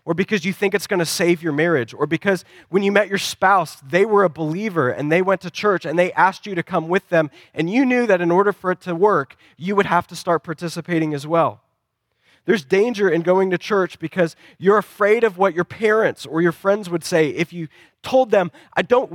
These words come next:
really believe in this. I know it's the way I grew up, but I'm not really invested in this." And if that's true, then you're no better off than Simon this morning.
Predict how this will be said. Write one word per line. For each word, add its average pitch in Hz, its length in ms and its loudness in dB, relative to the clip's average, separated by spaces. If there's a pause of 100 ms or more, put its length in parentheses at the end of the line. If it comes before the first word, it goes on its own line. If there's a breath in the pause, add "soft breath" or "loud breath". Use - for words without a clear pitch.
really 254 240 4
believe 190 400 0
in 165 80 0
this. 139 220 0
I 185 80 2
know 226 360 2
it's - 160 -2
the 214 120 -2
way 190 180 2
I 180 120 4
grew 160 280 -2
up, 143 260 2 (280 soft breath)
but 190 100 4
I'm 226 160 2
not 196 320 0
really 233 300 2
invested 185 560 -2
in 135 140 -4
this." 104 360 -14 (2250)
And 185 120 -2
if - 40 -4
that's 247 240 0
true, 269 280 0
then 220 160 0
you're 214 100 4
no 220 140 2
better 220 340 2
off 220 240 2
than 175 160 -4
Simon 208 440 0
this 151 200 -8
morning. 123 360 -6